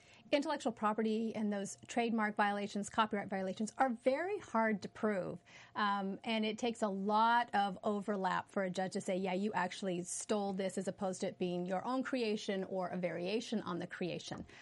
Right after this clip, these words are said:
Um, however, we, to take the other side for a moment, we all know that, uh, Nicki Minaj was really well known for her hair and for her different looks. And if this is the guy that was behind that and created this for her, you know,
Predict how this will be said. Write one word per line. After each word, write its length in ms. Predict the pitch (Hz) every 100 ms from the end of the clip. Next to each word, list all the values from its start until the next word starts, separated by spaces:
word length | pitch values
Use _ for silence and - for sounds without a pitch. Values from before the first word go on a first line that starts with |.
| - - -
Um, 220 | 226 220 - -
however, 500 | 311 453 320 240 254 - -
we, 180 | 262 - -
to 120 | 240 202
take 340 | - 220 -
the 100 | 175
other 140 | -
side 320 | - - 233 247
for 80 |
a 100 | 254
moment, 340 | 233 233 269 294
we 120 | 311
all 260 | 349 427 359
know 400 | 240 214 214 220
that, 280 | 208 180 -
uh, 200 | 196 170 -
Nicki 200 | 233 247
Minaj 380 | 220 190 180 220
was 160 | 202
really 800 | 185 202 262 311 277 214 185 185 -
well 580 | 202 196 196 233 240 226
known 640 | 233 226 185 180 202 226 - - -
for 280 | 240 254 247
her 160 | 269
hair 480 | 233 339 427 165 - -
and 200 | 214 220
for 120 | 240
her 120 | 240
different 380 | 214 277 285 285
looks. 460 | 285 381 - - -
And 140 | 233
if 120 | 226 -
this 240 | 302 370
is 100 | 403
the 120 | - 440
guy 320 | 220 180 185
that 100 | 196
was 160 | 247 262
behind 540 | 262 - 247 214 190
that 220 | 175 170 -
and 140 | 233
created 600 | - - 277 294 415 294 214
this 200 | 180 -
for 140 | 190
her, 340 | 180 165 226 - - - - -
you 100 | 330
know, 220 | 339 277